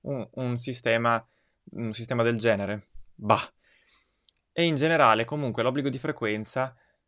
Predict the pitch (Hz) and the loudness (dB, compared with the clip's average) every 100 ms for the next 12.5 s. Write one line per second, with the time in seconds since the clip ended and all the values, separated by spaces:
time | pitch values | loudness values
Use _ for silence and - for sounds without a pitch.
0 | _ _ - _ _ 123 123 117 - 101 | _ _ -20 _ _ 0 6 6 6 -4
1 | - - - 160 160 160 147 117 110 120 | -6 -12 -2 0 2 4 6 6 6 4
2 | 139 123 - 110 117 - 170 180 123 117 | 2 2 0 0 0 -2 -2 0 2 0
3 | 127 113 92 113 90 - 98 - _ _ | -2 -8 -4 -2 -2 -6 -14 -14 _ _
4 | _ _ _ _ _ _ _ _ _ _ | _ _ _ _ _ _ _ _ _ _
5 | _ _ _ - 135 123 127 135 - 127 | _ _ _ -8 -4 -2 -2 -2 -2 -4
6 | 127 113 110 120 120 117 - 120 117 120 | 2 2 2 2 2 2 -2 -4 -4 -6
7 | 113 110 110 104 - 90 - _ _ _ | -6 -4 -6 -6 -8 -12 -14 _ _ _
8 | _ 214 226 180 165 156 117 131 139 _ | _ 4 6 4 4 4 6 2 -2 _
9 | _ _ _ _ 170 160 240 214 160 147 | _ _ _ _ -4 4 4 6 8 8
10 | 151 143 113 135 151 - 147 - 208 185 | 8 8 6 2 0 -2 0 0 0 -4
11 | 208 202 180 180 - - 170 - 151 175 | -4 -2 -2 -2 -8 -8 -8 -8 -4 -2
12 | 175 - 143 147 | -2 -2 2 2